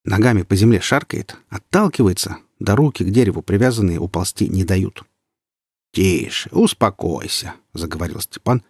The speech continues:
и повернул ее голову к себе. "Не нужно на нечисть пялиться. Тебе ничего не угрожает.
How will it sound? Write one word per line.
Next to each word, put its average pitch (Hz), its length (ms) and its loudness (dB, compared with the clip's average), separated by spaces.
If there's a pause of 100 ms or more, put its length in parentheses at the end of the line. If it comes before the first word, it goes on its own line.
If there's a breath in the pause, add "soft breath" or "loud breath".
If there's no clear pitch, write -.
(100)
и - 80 -14
повернул 95 460 2
ее 85 260 -2
голову 95 340 0
к - 60 -10
себе. 80 320 -6 (520)
"Не 127 120 6
нужно 131 300 2
на 92 100 2
нечисть 101 380 0
пялиться. - 460 -6 (920)
Тебе 101 320 4
ничего 131 400 4
не 127 80 6
угрожает. 107 760 0